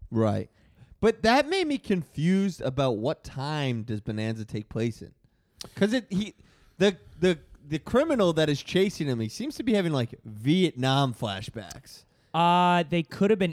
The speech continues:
Speaker 2: Indian War flashbacks, eighteen seventy-six and whatever. That probably is the most true. They're
Speaker 1: Okay.
Speaker 2: in the West. The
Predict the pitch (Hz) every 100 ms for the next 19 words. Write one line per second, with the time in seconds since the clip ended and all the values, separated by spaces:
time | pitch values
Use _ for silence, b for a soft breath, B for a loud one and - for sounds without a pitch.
0 | - 175 185 165 131 127 127 117 135 127
1 | - 123 120 - 151 156 - 151 135 147
2 | 143 127 143 131 - - 135 131 131 127
3 | - 180 214 - 202 190 160 143 131 131
4 | 139 143 - 160 151 - B B - 185
5 | 113 208 202 180 160 160 - 175